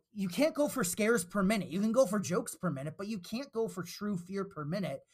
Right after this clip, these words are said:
You drive the person insane. Or true astonishment per minute. You drive them insane. It's why roller coasters are only ninety seconds.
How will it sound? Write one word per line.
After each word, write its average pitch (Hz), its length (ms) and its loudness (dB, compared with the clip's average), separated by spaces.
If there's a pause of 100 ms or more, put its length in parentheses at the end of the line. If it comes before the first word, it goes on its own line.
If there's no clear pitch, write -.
(240)
You 185 120 2
drive 185 380 2
the 185 80 -2
person 175 380 -2
insane. 147 460 -6
Or - 80 -10
true 214 180 -2
astonishment 175 720 0
per 143 140 -6
minute. 120 320 -10 (640)
You 185 100 0
drive 175 300 4
them 160 120 -4
insane. 175 380 -6 (260)
It's 185 160 -4
why 175 480 4
roller 233 320 2
coasters 175 520 -2
are 170 160 -2
only 170 280 4
ninety 165 280 2
seconds. 175 600 -2